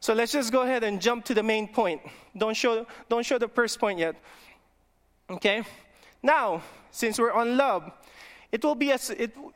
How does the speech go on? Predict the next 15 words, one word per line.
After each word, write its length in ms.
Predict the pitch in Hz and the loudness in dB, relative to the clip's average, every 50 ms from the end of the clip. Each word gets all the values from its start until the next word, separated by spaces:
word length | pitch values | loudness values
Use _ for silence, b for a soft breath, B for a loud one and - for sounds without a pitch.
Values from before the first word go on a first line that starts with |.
| _ | _
you'll 200 | 349 233 277 285 | -4 -2 -2 2
probably 300 | - 302 302 320 349 349 | 4 4 4 4 2 0
be 120 | 285 269 285 | 0 0 -2
surprised 880 | 254 - 269 - - - 302 302 294 233 202 196 196 - - - - - B B B B B B B B B _ | 0 0 0 -2 0 0 2 2 4 2 0 -2 -4 -6 -8 -8 -10 -12 B B B B B B B B B _
to 120 | - - 262 | -2 -2 0
know 460 | 247 247 269 262 220 202 196 208 208 - - - _ b b b b b b b b b b b b b b _ _ _ _ | 2 2 2 2 2 2 0 -2 -4 -8 -16 -20 _ b b b b b b b b b b b b b b _ _ _ _
that 160 | 214 226 196 | 0 0 2
the 120 | 214 208 208 - - - | 0 -2 -4 -8 -16 -4
first 480 | - 269 277 302 339 359 359 - - - | 0 0 2 2 2 0 -2 -2 -2 0
mention 480 | 277 269 269 294 294 - - 311 262 247 | 2 2 2 2 0 0 0 2 2 0
of 160 | 226 190 196 | 0 2 0
love 200 | 220 247 262 247 | 0 2 2 0
in 120 | 294 302 | 0 0
the 80 | 294 277 | 0 2
Bible 580 | 208 233 214 208 196 175 190 190 190 196 208 | 2 2 2 2 0 0 0 0 0 -2 -4